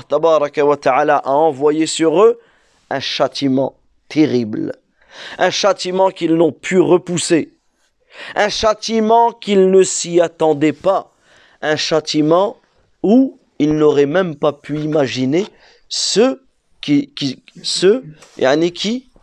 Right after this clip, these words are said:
qui, qu'ils allaient vivre. Allah Tabaraka wa Ta'ala a descendu un exemple à méditer. Jusqu'à aujourd'hui, on a encore des traces et on peut méditer sur cet exemple.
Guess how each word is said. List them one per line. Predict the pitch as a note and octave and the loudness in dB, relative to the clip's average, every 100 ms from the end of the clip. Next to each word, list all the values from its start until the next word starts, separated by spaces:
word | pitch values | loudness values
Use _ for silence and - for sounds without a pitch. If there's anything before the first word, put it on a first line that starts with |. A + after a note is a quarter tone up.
| _ - | _ -10
qui, | D#3 C#3+ - - | -6 -6 -8 -8
qu'ils | D3+ C3+ | -4 0
allaient | C#3+ D3 | 0 0
vivre. | C#3 B3 C#3+ A2 _ _ _ - - | -4 -4 -6 -10 _ _ _ -16 -4
Allah | F#3 F#3+ G3+ C#3 | -2 0 -2 -2
Tabaraka | F3+ F3 F#3 E3+ E3 E3 | -4 0 2 0 -2 0
wa | D#3+ D#3+ | 2 2
Ta'ala | D#3 C3+ D#3 D3 | 0 0 2 0
a | - C3+ | 0 -2
descendu | C#3+ D3 D3 C#3+ B2+ F#3 A#3+ _ _ - | -2 -4 -2 -2 -2 -6 -6 _ _ -8
un | B2+ C#3+ E3+ | -4 -2 0
exemple | E3+ B2+ A2+ F3+ E3 _ - _ _ _ - | -2 -2 -2 -2 -2 _ -20 _ _ _ -4
à | B2 | -2
méditer. | C#3+ C3 B2+ - B2+ F#2 _ _ _ - - - | -2 -4 -6 -6 -6 -6 _ _ _ -20 -10 -4
Jusqu'à | C3 C#4 A3+ - F3+ | 0 0 -2 0 2
aujourd'hui, | F3 D3+ E3+ D3 C3+ F#3 C#4 C#4 _ - - | 4 2 2 2 0 0 -2 -4 _ -20 -10
on | D3 D#3+ F3 | -2 0 2
a | |
encore | E3+ D3 E3+ D#3+ C#3 | 0 0 -2 -2 0
des | D3+ | -4
traces | D3 - F#3 G3 - | -4 -2 0 0 0
et | E3 | 0
on | D3+ | 0
peut | - D#3 | -2 -2
méditer | F#3 A#3 E3+ F#3+ F3+ | 0 0 -2 0 0
sur | E3 C#3+ | 2 -2
cet | - C#3 C#3+ | -2 -2 -2
exemple. | B2+ C#3+ G3+ F#3+ | -2 2 2 2